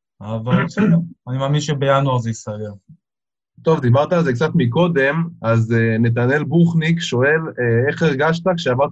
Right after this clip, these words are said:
Speaker 2: לשחק כבלם בסוף הקריירה?" ואני אוסיף, "איך זה בכלל הגיע למצב הזה שאתה משחק בלם?"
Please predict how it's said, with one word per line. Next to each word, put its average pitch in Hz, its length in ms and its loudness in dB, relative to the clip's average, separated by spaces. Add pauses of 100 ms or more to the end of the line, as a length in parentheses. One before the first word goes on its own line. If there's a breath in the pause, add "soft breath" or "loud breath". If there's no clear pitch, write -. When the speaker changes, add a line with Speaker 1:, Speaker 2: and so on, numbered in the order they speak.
Speaker 2:
לשחק 127 400 -6
כבלם 127 380 -2
בסוף 127 260 -8
הקריירה?" 135 480 0
ואני 139 200 -2
אוסיף, 170 360 -2 (100)
"איך 170 120 -2
זה 170 120 2
בכלל 156 320 0
הגיע 151 260 -2
למצב 123 380 -2 (100)
הזה 123 180 0
שאתה 117 460 -2
משחק 117 360 -6
בלם?" 110 300 -4